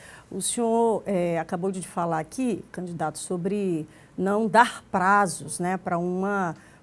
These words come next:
população, pra os maranhenses, você que de repente tá assistindo a gente aqui,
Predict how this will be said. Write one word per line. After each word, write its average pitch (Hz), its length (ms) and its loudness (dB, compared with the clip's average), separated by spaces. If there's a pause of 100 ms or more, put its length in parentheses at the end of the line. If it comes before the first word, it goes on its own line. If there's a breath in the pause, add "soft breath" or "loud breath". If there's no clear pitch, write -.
população, 208 960 2
pra 175 120 -4
os 175 140 -2
maranhenses, 196 720 0
você 170 340 -4 (280)
que - 100 -20
de 175 80 -6
repente 175 340 -6
tá 165 240 -6 (320 loud breath)
assistindo 180 640 -2
a 165 60 -2
gente 170 440 -4
aqui, 226 320 -4